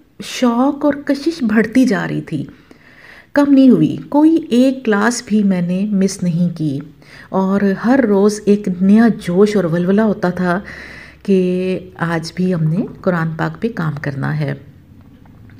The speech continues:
اور چینج یہ آیا طبیعت میں کہ عاجزی آ گئی، برداشت، صبر،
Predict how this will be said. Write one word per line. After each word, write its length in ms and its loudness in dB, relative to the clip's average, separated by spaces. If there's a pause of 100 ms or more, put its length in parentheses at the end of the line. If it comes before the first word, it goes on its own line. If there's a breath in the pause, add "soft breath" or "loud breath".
(640 loud breath)
اور 200 2 (560)
چینج 380 4
یہ 180 6
آیا 340 4
طبیعت 400 2
میں 340 2 (220)
کہ 180 -4
عاجزی 560 -2
آ 140 0 (100)
گئی، 240 -4 (600 loud breath)
برداشت، 720 -2
صبر، 580 0